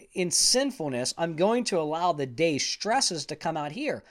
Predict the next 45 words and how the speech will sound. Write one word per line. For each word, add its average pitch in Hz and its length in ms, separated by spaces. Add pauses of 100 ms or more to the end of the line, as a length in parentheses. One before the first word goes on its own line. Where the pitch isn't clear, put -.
(140)
Well, 302 140
I 320 80
don't 294 140
have 247 240
to 330 160
allow 151 240
the 127 100
day's 120 240
stresses 117 440
to - 80
come 123 180
out 104 160
there. 95 180 (200)
I 277 100
don't 277 160
have 208 260
to 254 100
project 127 440
those 110 260 (240)
on 151 140
my 123 140
wife. 104 380
Y-, 170 280
you 180 140
don't 269 160
have 180 140
to 185 60
project 156 360
those 147 200
on 170 140
your 175 80
husband, 165 320
whatever 220 340 (220)
it 190 100
might 185 240
be. 233 220
Instead, 247 480 (180)
we 220 60
can 214 80
say, 233 180
"I'm 254 240
going 233 180
to 196 120
step 175 340
back. 117 400